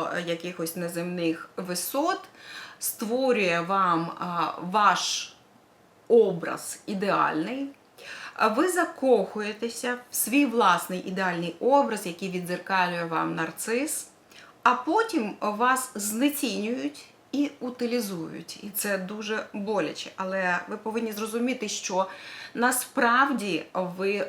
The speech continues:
розлучаєтеся не з нарцисом, а розлучаєтеся з тим ідеальним образом себе, що створив вам нарцис. І це, саме це дуже боляче. Вам хочеться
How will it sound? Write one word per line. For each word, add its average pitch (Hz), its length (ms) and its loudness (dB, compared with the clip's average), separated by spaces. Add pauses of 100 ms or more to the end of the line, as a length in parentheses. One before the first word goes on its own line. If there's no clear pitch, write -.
(120)
розлучаєтеся 220 1040 -2 (140)
не 190 300 -2
з 190 80 -6
нарцисом, 180 760 -4
а 175 140 -2
розлучаєтеся 175 760 -4
з - 120 -4
тим 233 320 0
ідеальним 196 600 -2
образом 160 460 -2
себе, 214 360 -2
що 220 260 -6
створив 180 720 -2
вам 165 540 2
нарцис. 165 800 -4 (480)
І 262 120 4
це, 214 460 2
саме 208 280 4
це 226 300 -2
дуже 180 400 -2
боляче. 165 680 -2
Вам 151 240 -4
хочеться - 320 -8